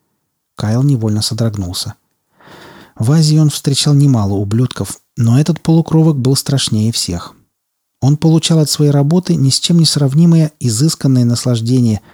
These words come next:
и выполнял её с изобретательностью истинного эротомана. Сколько людей успело использовать этот порок для достижения своих целей?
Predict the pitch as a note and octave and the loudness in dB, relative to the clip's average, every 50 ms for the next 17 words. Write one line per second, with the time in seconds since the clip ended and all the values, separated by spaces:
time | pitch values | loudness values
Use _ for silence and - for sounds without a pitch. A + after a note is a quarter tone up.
0 | _ _ _ G#2 A2 G#2 A#2 A2 - A2 G2+ G#2+ B2+ D3+ D#3+ D#3+ D3 C3+ C3 C3 | _ _ _ -4 -2 -2 -2 -2 -2 -2 0 2 2 4 4 2 2 2 2 0
1 | C3+ C3 - - A#2 A2 G#2+ G2+ G#2+ G#2 _ C3+ C#3 - - B2 B2+ B2 - - | 0 -2 -2 -4 -2 -4 -2 -2 -4 -2 _ -2 -2 -2 -2 -2 -2 -2 -2 -6
2 | A#2+ - - A#2+ - - - A2+ A2 A2+ A2 A2 - - A2 G2+ G2+ G2 - A2+ | -6 -6 -6 -8 -8 -4 -4 -2 -2 0 -2 -2 -4 -4 -4 -4 -4 -4 -4 -4
3 | G#2+ G2 F#2+ F2+ E2+ F2+ F#2 _ _ _ _ _ _ _ _ _ _ _ _ _ | -2 -2 -2 -4 -6 -8 -10 _ _ _ _ _ _ _ _ _ _ _ _ _
4 | _ _ _ _ _ - - - _ - G3 F#3+ F#3+ - F3 E3 E3+ E3 C#3+ D3 | _ _ _ _ _ -12 -12 -10 _ -2 -2 -2 0 0 0 2 2 2 2 0
5 | D#3 C#3+ B2+ - - _ C#3 C3 A#2+ A2+ A2 - - - C3+ C#3 B2+ A2+ A2+ A2+ | 0 0 0 -2 -4 _ -2 0 0 0 -2 -4 -4 -2 -2 -2 0 -2 -4 -4
6 | - A#2 - G#2 - _ - A2 A#2+ C#3 B2+ A2+ G#2+ G#2+ G2 G2+ G2+ - - G#2+ | -4 -6 -8 -8 -8 _ -4 -2 0 -2 -2 -2 -4 -4 -4 -4 -6 -6 -6 -6
7 | G2+ A#2 B2 A2+ G#2+ G2 - - G#2 G2+ G2 - - - - - G2 E2+ E2 E2 | -4 -2 -2 -2 -2 -4 -4 -6 -6 -6 -8 -8 -10 -8 -6 -6 -6 -8 -10 -12
8 | - | -14